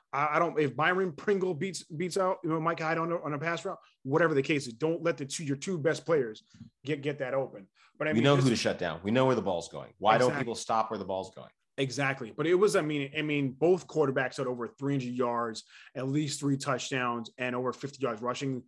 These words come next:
Speaker 1: Then it was the first time in N F L history by, that was happened by opposing quarterbacks. I mean, it was, like I said,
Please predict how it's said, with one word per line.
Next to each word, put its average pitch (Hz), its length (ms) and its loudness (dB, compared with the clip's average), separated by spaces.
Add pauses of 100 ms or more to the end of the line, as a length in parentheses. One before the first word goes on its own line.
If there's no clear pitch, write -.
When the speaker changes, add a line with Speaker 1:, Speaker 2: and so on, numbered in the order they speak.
(240)
Speaker 1:
Then 139 220 -2
it 139 40 0
was 127 100 0
the 117 80 -12
first 156 280 0
time 143 180 2
in 131 80 -4
N 139 160 -2
F 131 120 -4
L 120 100 -4
history 123 340 -2
by, 120 420 -2
that 127 120 -4
was 113 120 -6
happened 131 320 -4
by 113 160 -4 (100)
opposing 123 380 -6
quarterbacks. 120 760 -4 (540)
I 135 120 2
mean, 131 580 0 (480)
it 156 180 2
was, 151 200 0
like 147 420 2
I 139 60 -2
said, 113 340 -4